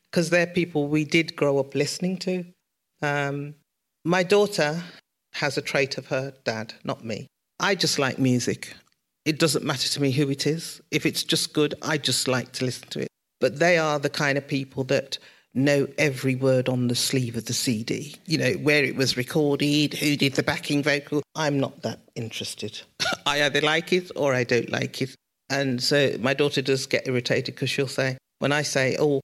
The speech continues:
what's that song again that, um, you know, that," she said, "Mum, who sings it?" "I don't know who sings it." It goes, um, you know, and I can't. But she can tell you the year it's recorded. So she's very good on pop quizzes and all that kind of thing. I don't have that skill.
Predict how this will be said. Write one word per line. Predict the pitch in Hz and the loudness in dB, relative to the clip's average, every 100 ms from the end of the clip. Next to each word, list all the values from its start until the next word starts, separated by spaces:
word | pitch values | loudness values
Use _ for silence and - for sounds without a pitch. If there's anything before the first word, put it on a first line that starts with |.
| - | -2
what's | 214 - | -2 -2
that | - | -2
song | - - 175 143 | 0 0 0 0
again | 131 127 127 135 | 0 0 2 0
that, | 190 | 0
um, | 156 147 143 127 127 - _ _ | 0 0 2 0 -2 -8 _ _
you | 180 | 2
know, | 165 135 | 4 2
that," | 151 147 - - - | 0 -2 -8 -16 -6
she | - | 0
said, | 233 | 4
"Mum, | 262 269 | 4 4
who | 254 311 | 4 4
sings | - 233 214 208 | 2 2 4 4
it?" | 220 - _ | 2 -2 _
"I | 220 | 0
don't | - 494 | 0 2
know | 370 359 | 2 6
who | 370 | 6
sings | 359 247 202 156 | 6 4 4 2
it." | - | 2
It | 214 | 2
goes, | 214 254 247 | 2 2 2
um, | 233 226 220 196 180 | 2 4 4 4 2
you | 175 | 0
know, | 180 | 0
and | 151 165 | 2 0
I | |
can't. | 170 185 156 - _ _ _ - | 0 0 0 -4 _ _ _ 0
But | - | 2
she | - 214 | 4 4
can | 196 175 | 4 2
tell | 175 175 | 2 2
you | 165 151 147 156 - - _ _ _ _ - | 4 4 4 2 -8 -20 _ _ _ _ 0
the | 147 | 4
year | 156 190 196 | 6 6 6
it's | - - | 4 2
recorded. | 180 - 185 175 175 170 | 2 2 4 4 4 0
So | 175 175 | 0 -2
she's | 180 | 0
very | 170 190 | 4 4
good | 156 143 | 4 2
on | 139 | 0
pop | 135 - - | -2 -4 -2
quizzes | - 131 139 135 | 0 0 0 0
and | 131 | 2
all | 131 | 2
that | 131 - | 0 -2
kind | 139 123 | -2 0
of | 120 | 0
thing. | - 147 - _ - | -4 -6 -10 _ -4
I | 147 | 0
don't | 120 113 | 0 -2
have | 127 120 | -6 -6
that | 113 107 - | -6 -6 -8
skill. | - 101 147 | -6 -8 -10